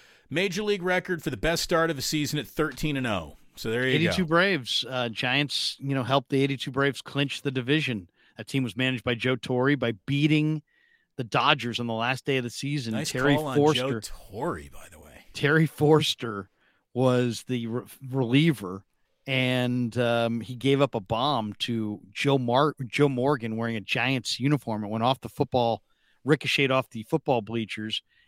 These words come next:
Speaker 2: and the Giants pulled the upset of the Dodgers in game one sixty-two, sending the eighty-two Braves to the playoffs against the eighty-two Cardinals, who would beat them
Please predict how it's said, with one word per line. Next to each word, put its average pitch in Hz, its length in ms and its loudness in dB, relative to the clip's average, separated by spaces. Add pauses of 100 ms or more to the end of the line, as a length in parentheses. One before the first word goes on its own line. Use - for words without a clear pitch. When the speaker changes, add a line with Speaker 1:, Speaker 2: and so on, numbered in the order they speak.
Speaker 2:
and 117 100 -8
the 117 40 -4
Giants 127 600 -2
pulled 131 300 -2
the 120 160 -4
upset 131 460 -2
of 107 140 -10
the 104 40 -10
Dodgers 110 540 -2
in 107 120 -4
game 110 360 -4
one 123 260 2
sixty-two, 120 680 -4
sending 175 840 4 (680)
the 123 120 4
eighty-two 131 380 2
Braves 127 380 2
to 110 60 -12
the 107 60 -4
playoffs 143 540 2
against 123 360 -4
the 120 140 -2
eighty-two 127 360 -4
Cardinals, 147 680 4 (340)
who 131 100 -2
would 117 200 -4
beat 180 300 0
them 101 340 -8